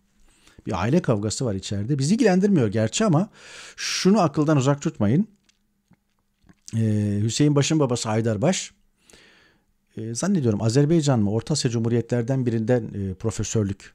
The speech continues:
unvanı almıştı. M S P'de siyasete giriyor. Tra-, Trabzon İl Başkanlığı yapıyor. Daha sonra zannediyorum Erbakan'la yolları ayrılıyor.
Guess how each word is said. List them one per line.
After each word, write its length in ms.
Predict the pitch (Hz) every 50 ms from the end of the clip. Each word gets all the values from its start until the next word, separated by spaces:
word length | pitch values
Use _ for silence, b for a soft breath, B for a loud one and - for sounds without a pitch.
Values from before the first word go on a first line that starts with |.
| _ _ _ 110
unvanı 380 | 107 107 101 101 101 101 113 113
almıştı. 560 | 101 87 78 80 - - - - 190 196 - B B B B B B B B B B B B B
M 100 | 131 139
S 160 | - 180 170
P'de 200 | 180 180 185 196
siyasete 460 | - - 135 120 - - - - 143
giriyor. 280 | 127 110 98 90 87 87
Tra-, 320 | - - 127 123 113 98
Trabzon 340 | - 127 131 127 110 113 131
İl 160 | 127 123 113
Başkanlığı 460 | 107 98 - - - 107 104 104 110 107
yapıyor. 420 | 92 82 - - 131 143 143 127
Daha 140 | 143 151 135
sonra 200 | - 143 135 123
zannediyorum 440 | 113 127 120 107 95 101 107 113 110
Erbakan'la 460 | 113 113 113 113 - 120 113 110 104
yolları 340 | 107 110 104 107 107 110 117
ayrılıyor. 520 | 107 98 87 92 85 98 131 175 -